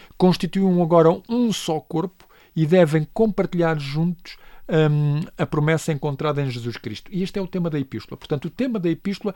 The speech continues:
é a união, aqui na terra, destes dois povos, gentios e judeus, que estavam separados, e a união universal da família celestial com a família terrestre. É por isso que o apóstolo Paulo começa o capítulo um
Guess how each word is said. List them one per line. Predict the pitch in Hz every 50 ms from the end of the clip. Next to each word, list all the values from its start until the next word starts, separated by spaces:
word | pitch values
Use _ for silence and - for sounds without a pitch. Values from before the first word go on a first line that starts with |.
| - - -
é | - 180 190
a | 202
união, | 220 247 269 277 269 254 240 226 226 202 175 143 120 - _ _ _ _ _ _ 208
aqui | 170 135 - 247
na | 233 226
terra, | - - 196 160 139 127 123 113 - _ _ - - - - _
destes | - 127 139 175 170 - - 151
dois | 143 185 226 233 185 -
povos, | - - 175 139 123 - - 120
gentios | 113 123 165 175 160 151 - 214 196 165 156
e | 175
judeus, | 151 156 156 147 156 135 113 -
que | -
estavam | - - 123 117 120 120
separados, | 117 - - - 127 127 151 202 220 190 - - - - - - -
e | 185 196 240
a | 254
união | 269 262 254 247 254 254 247 233 226 220 -
universal | 226 220 220 233 202 202 214 185 - - 180 143 120 120 - - _ _ _ - -
da | 147 131 135 208 233
família | - - 214 208 220 233 214 185 156 143 139
celestial | 135 - - 143 131 - - - - 165 165 170 175 190 196 - - - _ _ _ _ _
com | - 196 214 226 - -
a | - 165
família | - 185 175 170 180 170 170 175 170
terrestre. | - 170 170 151 - 127 - - - - - - - -
É | 147
por | 135 - 160
isso | 151 -
que | - -
o | 151
apóstolo | 147 - 165 143 - - 151
Paulo | - - 165 156 135
começa | - - 147 160 202 208 180 - -
o | 156 139
capítulo | - 147 131 - 135 - - 139 160
um | 196 202 165